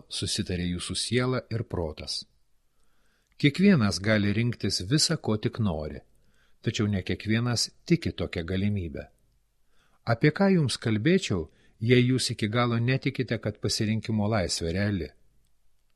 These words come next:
Gyvenimas mus įtikinėja priešingai, nes visi žmonės valdomi švytuoklių.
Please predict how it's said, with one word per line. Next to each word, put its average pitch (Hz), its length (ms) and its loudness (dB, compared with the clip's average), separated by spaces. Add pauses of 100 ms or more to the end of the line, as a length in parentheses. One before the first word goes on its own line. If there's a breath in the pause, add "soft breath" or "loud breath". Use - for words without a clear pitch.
(300)
Gyvenimas 147 560 4
mus 147 220 0
įtikinėja 135 500 -2
priešingai, 82 640 -2 (500)
nes 110 240 2
visi 101 240 0
žmonės 127 600 0 (100)
valdomi 92 500 -2
švytuoklių. 87 720 -6